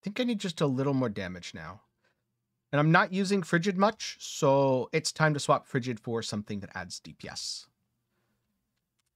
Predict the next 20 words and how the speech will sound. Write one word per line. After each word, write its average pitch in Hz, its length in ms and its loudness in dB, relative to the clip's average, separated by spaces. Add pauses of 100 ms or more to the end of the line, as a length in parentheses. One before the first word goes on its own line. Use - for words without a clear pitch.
(220)
I - 600 -12
mean, 180 200 4
in 185 140 2
theory, 285 320 4
I 175 80 4
could 208 180 0
just 202 300 0 (140)
drop 143 280 4
this, - 500 -4 (340)
but 127 240 4 (340)
this 156 160 -6
is 156 80 -4
so - 160 -2
much 120 180 -4
survivability 117 720 -2
that 131 100 0
I'd 104 140 -2
rather 107 300 -2
not. 110 320 -2 (1800)
Um, 107 920 -4